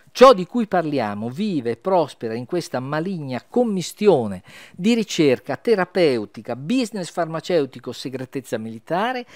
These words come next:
e aggressione bellica. Ciò di cui stiamo parlando rende obsoleta la stessa nozione di campo di battaglia,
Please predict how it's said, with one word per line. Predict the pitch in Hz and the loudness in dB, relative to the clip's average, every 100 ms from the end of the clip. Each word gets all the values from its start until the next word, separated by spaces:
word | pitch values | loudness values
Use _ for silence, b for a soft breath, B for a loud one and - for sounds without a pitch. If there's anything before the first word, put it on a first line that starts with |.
| B B | B B
e | 190 | 0
aggressione | 175 165 170 - 226 196 | 0 0 -8 -6 -6 -4
bellica. | 180 147 113 110 - 135 | 0 0 0 -6 -10 -8
Ciò | - 269 170 | 4 6 6
di | 135 123 | 0 -8
cui | - 196 | -10 -10
stiamo | - 160 131 | -6 -6 -6
parlando | - 131 139 185 233 220 147 | -6 -6 -4 -4 -4 -4 -2
rende | 214 202 139 117 | 0 -2 -6 -4
obsoleta | 226 226 - - 156 185 240 240 247 240 B B B | -2 -2 -4 -6 -2 0 0 -2 -4 -4 B B B
la | - 147 | -8 -6
stessa | 240 202 175 | -4 -6 -6
nozione | 170 185 - - 262 285 285 262 | -8 -10 -12 -6 -2 -2 -4 -6
di | 202 | -8
campo | - 262 240 247 | -4 -4 -4 -6
di | 233 | -4
battaglia, | 262 294 - - 139 113 104 104 | 0 0 0 2 2 0 -6 -8